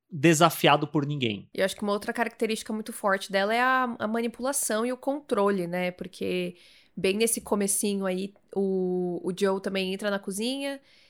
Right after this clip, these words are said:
Speaker 2: ele pega uma cerveja, ela fala, "Ah, já é só segunda, hein? Pô, o brother não pode tomar três cervejas, que for ter três, quatro? Não pode? Tá na casa dele fazendo churrasco?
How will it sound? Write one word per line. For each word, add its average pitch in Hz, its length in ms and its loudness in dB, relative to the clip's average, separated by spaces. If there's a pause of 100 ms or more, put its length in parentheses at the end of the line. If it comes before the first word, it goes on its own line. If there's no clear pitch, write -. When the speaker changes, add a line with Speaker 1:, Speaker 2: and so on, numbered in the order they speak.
(120)
Speaker 2:
ele 190 140 -2
pega 202 180 4
uma 208 80 2
cerveja, 247 960 2 (260)
ela 185 180 0
fala, 202 260 4
"Ah, 208 60 6
já 196 120 0
é 190 40 2
só 208 120 -2
segunda, 285 440 2
hein? 220 220 -2 (220)
Pô, 214 100 -4
o 196 40 0
brother 196 320 4
não 190 80 -2
pode 196 220 2
tomar 180 640 0 (260)
três 269 280 6
cervejas, 208 460 4
que - 80 -14
for 214 140 0
ter 202 180 -4
três, 240 360 4
quatro? 190 760 2
Não 185 160 -8
pode? 247 360 2
Tá 214 100 -4
na 214 80 2
casa 214 160 0
dele 226 180 2
fazendo 220 220 -4
churrasco? 214 600 0